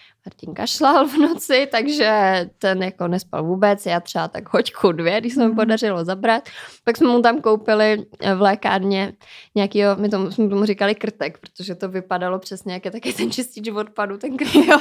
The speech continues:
Speaker 1: Prostě to byla nějaký totální drák. V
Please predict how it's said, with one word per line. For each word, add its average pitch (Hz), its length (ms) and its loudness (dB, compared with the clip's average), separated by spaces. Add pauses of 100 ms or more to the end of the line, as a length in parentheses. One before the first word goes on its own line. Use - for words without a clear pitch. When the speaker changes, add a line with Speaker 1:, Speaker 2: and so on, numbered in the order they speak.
Speaker 1:
Prostě 233 280 -6
to 233 100 -6
byla 226 220 2
nějaký 220 280 -2
totální 220 460 -2
drák. 196 340 2 (640)
V - 80 -20